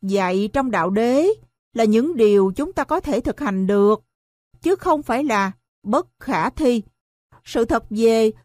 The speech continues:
con đường thoát khổ có ba phần: giới, định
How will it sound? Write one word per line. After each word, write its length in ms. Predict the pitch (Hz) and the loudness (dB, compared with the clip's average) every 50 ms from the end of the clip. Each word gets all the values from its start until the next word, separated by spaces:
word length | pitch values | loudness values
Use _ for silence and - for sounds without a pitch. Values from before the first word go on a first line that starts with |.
| _ _ _ | _ _ _
con 200 | 294 302 302 269 | 0 0 2 4
đường 320 | 226 214 202 190 185 185 | 4 4 4 2 0 -4
thoát 360 | - 247 277 - 330 415 440 | -6 -4 -4 -2 -4 -4 -6
khổ 640 | - - - - 208 185 165 165 175 196 254 370 415 - _ _ _ _ _ | -10 -16 -8 -4 -2 -2 0 0 2 2 2 2 0 -4 _ _ _ _ _
có 140 | - 302 349 | -2 -2 0
ba 220 | 262 247 240 240 | 2 2 0 0
phần: 340 | 233 - - 220 202 185 180 175 - _ _ _ | -2 -2 -2 -2 -2 -2 -2 -6 -8 _ _ _
giới, 500 | - 196 214 233 247 254 269 320 381 453 - _ _ _ _ _ | -4 0 2 2 4 4 2 2 2 0 -2 _ _ _ _ _
định 400 | - 202 202 190 185 196 208 214 | -2 0 0 2 2 0 0 -2